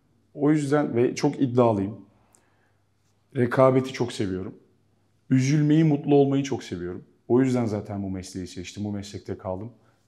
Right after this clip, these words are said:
Çünkü basketbol bir hayat gerçekten. Sezonu başka bir hayat,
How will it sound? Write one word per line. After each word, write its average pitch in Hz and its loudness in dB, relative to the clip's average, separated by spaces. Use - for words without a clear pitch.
Çünkü 123 -4
basketbol 120 -2
bir 120 -2
hayat 117 -6
gerçekten. 101 -14
Sezonu 127 0
başka 135 0
bir 156 2
hayat, 151 -4